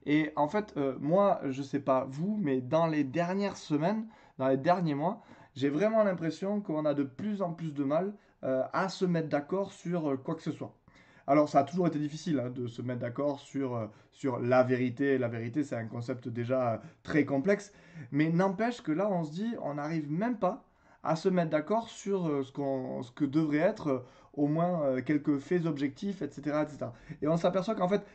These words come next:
la description des faits objectifs, euh, a de moins en moins d'importance dans la manière dont, euh, s'articule le, le débat public. Et en fait, ça, je pense que c'est très, très effrayant, parce qu'à partir du moment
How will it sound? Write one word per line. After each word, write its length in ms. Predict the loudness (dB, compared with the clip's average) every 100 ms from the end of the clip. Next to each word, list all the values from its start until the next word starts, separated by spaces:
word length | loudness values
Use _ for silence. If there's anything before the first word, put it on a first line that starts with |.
| -2
la 120 | 2
description 540 | 4 4 4 -2 0 0
des 120 | 0
faits 240 | 2 2
objectifs, 600 | 4 2 -2 -2 -6 -6 -10 -20 _ 0
euh, 440 | 2 4 2 0 0
a 240 | 2 4 4
de 160 | 4
moins 380 | 4 4 2 4
en 100 | 4
moins 240 | 4 2
d'importance 720 | 2 0 -2 -6 -4 -6 -6 -14 -20 -2
dans 260 | 4 4
la 140 | 4 2
manière 440 | 2 0 0 0
dont, 300 | 0 0 -2
euh, 60 | -2
s'articule 520 | -4 -6 -10 -8 -4
le, 140 | -2 0
le 120 | 0
débat 220 | 0 0
public. 380 | -2 -4 -6 -6 -18 -20 -4
Et 180 | 2 4
en 100 | 4
fait, 180 | 2 2
ça, 160 | 2 2
je 100 | 0
pense 200 | -6 -6
que 60 |
c'est 240 | -8 -8 -2
très, 200 | 0 2
très 240 | 2 0
effrayant, 400 | 2 2 0 0 -8 -20 -2
parce 160 | -2 -2
qu'à 260 | 2 4
partir 360 | 6 2 2 -2
du 120 | -2
moment 380 | -2 -2 -2